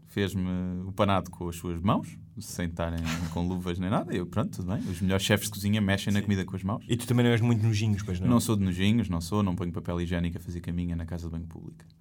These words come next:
Speaker 1: E ele levou, mete-me o panado num pires, mete-me o pires em cima do balcão e eu digo, "Olha, mas é para levar, se faz favor."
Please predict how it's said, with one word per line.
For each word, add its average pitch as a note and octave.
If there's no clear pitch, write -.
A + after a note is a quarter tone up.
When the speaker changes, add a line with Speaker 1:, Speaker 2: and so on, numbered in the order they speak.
Speaker 1:
E G2
ele G2
levou, G2+
mete-me G#2
o -
panado G2+
num A#2+
pires, A#3+
mete-me G#2+
o G#2
pires G#2
em A2
cima C3+
do C3+
balcão E3+
e G#3+
eu D#3+
digo, C#3
"Olha, B2
mas A#2
é B2
para A#2+
levar, G#2
se -
faz -
favor." -